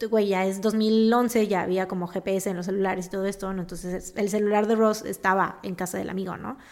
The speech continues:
Em, hizo las paradas necesarias para asegurar su coartada, o sea,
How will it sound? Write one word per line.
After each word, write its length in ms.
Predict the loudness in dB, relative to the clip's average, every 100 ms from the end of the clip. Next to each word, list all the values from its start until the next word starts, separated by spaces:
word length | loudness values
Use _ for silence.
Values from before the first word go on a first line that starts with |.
| -20 -20 -20 -20 -8
Em, 640 | -2 0 2 2 0 -2 0
hizo 280 | 2 6 6
las 180 | 6 4
paradas 360 | 2 4 4
necesarias 680 | 2 0 0 2 2 2 -2
para 200 | -4 -4
asegurar 360 | -2 -2 -2 -2
su 120 | -4
coartada, 500 | -4 0 2 2 0
o 60 | -2
sea, 180 | -4